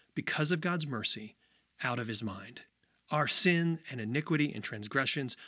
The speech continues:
are out of our lives, out of God's view, and out of his mind. And when that's true, life is how it was meant to be. When our greatest problems, those within us,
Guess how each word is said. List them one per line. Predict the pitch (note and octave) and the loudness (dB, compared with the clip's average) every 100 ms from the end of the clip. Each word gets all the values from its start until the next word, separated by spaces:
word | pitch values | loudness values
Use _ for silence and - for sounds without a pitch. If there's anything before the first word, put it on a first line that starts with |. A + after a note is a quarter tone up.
| - | -16
are | A#2 A2+ | -14 -8
out | A#2+ D#3 | 0 2
of | E3+ | 4
our | F3 | 4
lives, | C#3 G#2+ G2 G2+ - _ | 2 -2 -4 -4 -6 _
out | - D#3 | 0 2
of | F3+ | 2
God's | D3+ C#3+ B2 | 2 0 -2
view, | G#2+ F#2+ G2 - - | -6 -6 -8 -18 -10
and | C#3 C3 | -8 -6
out | A#2+ | -6
of | A2 | -4
his | G#2+ G2+ | -4 -4
mind. | G2+ F#2+ G2+ - _ _ _ - | -6 -10 -16 -18 _ _ _ 2
And | D#3+ C#3 | 6 8
when | C3+ | 8
that's | D3 F3+ | 6 4
true, | - - G3+ D#3 G#2+ - - - - | 2 2 2 2 0 -10 -20 -20 -6
life | D3 F3 F3+ D3 | 2 6 6 4
is | - C3 | -2 -2
how | - - - E3+ | 0 0 0 0
it | D3 | 0
was | B2 | 0
meant | C#3 D3+ D#3 | 2 0 0
to | C#3+ | -2
be. | F#3+ A#3 - - _ _ - - | -2 -2 -6 -12 _ _ -20 4
When | F#3 | 8
our | D3+ | 8
greatest | C3 E3+ G#3 G#3 - | 8 6 6 4 0
problems, | D#3+ D3+ D3 G#2+ - | 0 0 0 -4 -4
those | A#2+ D3+ D#3+ | 2 4 4
within | C#3+ A2+ A#2 | 4 -2 -4
us, | G#2+ - | -2 0